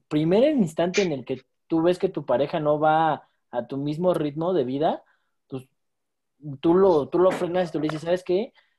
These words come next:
Yo no me voy a casar, yo no me pienso casar. O sea, sí estamos bien y todo, pero yo no me caso". Y entonces ahí le, le hubiera hecho como más, más un bien en eso y en otras cosas. Porque también, eh, ya burlarse de los logros de tu pareja,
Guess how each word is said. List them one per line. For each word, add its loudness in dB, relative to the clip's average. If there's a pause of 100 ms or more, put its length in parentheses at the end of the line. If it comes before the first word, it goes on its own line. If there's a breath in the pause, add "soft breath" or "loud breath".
(140)
Yo -2
no 0
me 0
voy 4
a 0
casar, -4
yo -6
no -4
me -2
pienso -10
casar. -8
O -18
sea, -4
sí -6
estamos -4
bien -2
y -6
todo, -2
pero -4
yo -6
no -8
me -6
caso". -4 (380)
Y -2
entonces -6
ahí -2
le, -2
le -8
hubiera -2
hecho -10
como -10
más, -12
más -10
un -8
bien -2 (360 soft breath)
en -2
eso 0
y 0
en -2
otras -4
cosas. -12 (120)
Porque -8
también, -4 (400)
eh, -6
ya 0
burlarse 2
de -2
los -6
logros -4
de -8
tu -20
pareja, -4